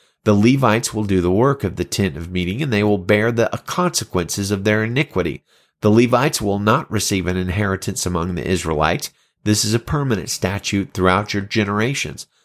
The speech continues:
For I have given them the tenth that the Israelites present to the Lord as a contribution for their inheritance.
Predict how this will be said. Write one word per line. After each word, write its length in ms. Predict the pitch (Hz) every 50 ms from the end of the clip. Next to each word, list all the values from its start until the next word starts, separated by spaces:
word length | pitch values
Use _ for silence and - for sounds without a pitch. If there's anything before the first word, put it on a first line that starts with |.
| _ _ _
For 140 | - 98 95
I 100 | 101 113
have 180 | 120 113 110 104
given 300 | 107 113 113 117 117 113
them 160 | 113 113 113
the 80 | 113
tenth 560 | 113 - _ - - 175 156 117 98 - - -
that 300 | - 98 107 104 92 -
the 180 | 107 98 - 113
Israelites 560 | 147 139 113 95 92 92 87 90 90 - -
present 560 | - - - 110 104 92 101 127 170 185 175
to 80 | - 180
the 100 | 165 180
Lord 380 | 160 127 101 82 78 85 92 - _ _ _ _ _ _
as 160 | 107 101 95 110
a 40 |
contribution 1000 | - - - - 120 127 135 - - 135 120 117 117 131 165 160 - - 98 90 92
for 160 | - - 98
their 240 | 92 95 98 104 107
inheritance. 840 | - 110 110 107 110 131 143 135 123 - - - - - - -